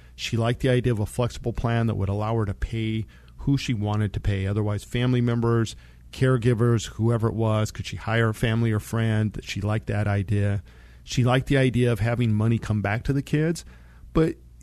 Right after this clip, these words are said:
that wasn't really the mainstay for her. So she, when she was, what we mean by that is the asset-based plans, you don't use them. There's gonna be some money paid back to the estate, so you don't lose your premiums. A traditional plan is gonna work more. If you don't use the plan, then it's,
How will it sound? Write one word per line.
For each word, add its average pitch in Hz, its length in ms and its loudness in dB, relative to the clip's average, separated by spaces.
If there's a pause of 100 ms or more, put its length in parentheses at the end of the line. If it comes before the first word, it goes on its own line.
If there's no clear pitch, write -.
that 160 400 0
wasn't 165 460 2
really 139 420 2
the 123 100 2
mainstay 117 640 0
for 113 180 -2
her. 110 200 -4
So 120 180 -4
she, - 200 -4
when 135 120 2
she 170 160 -2
was, 160 220 4
what 143 180 2
we 143 120 2
mean 131 240 4
by 123 140 2
that 117 200 -2
is 101 120 -6
the 120 120 0
asset-based 135 520 0
plans, 120 280 2
you 113 80 0
don't 120 180 0
use 117 280 0
them. 117 140 2
There's 107 180 0
gonna 117 120 2
be 113 80 -2
some 117 160 -2
money 110 200 0
paid 107 260 -4
back 107 200 -4
to - 80 -6
the 98 120 -4
estate, 120 480 0 (260)
so - 140 -2
you 127 100 2
don't 127 200 0
lose 113 200 0
your 110 60 -2
premiums. 120 580 -2 (300)
A - 60 -2
traditional 160 480 4
plan 127 260 2
is 113 120 0
gonna 117 120 0
work 113 260 0
more. 113 200 2
If 107 120 -4
you 104 60 -6
don't 117 220 0
use 113 160 0
the - 80 -2
plan, 107 300 0
then 110 280 0
it's, - 420 -6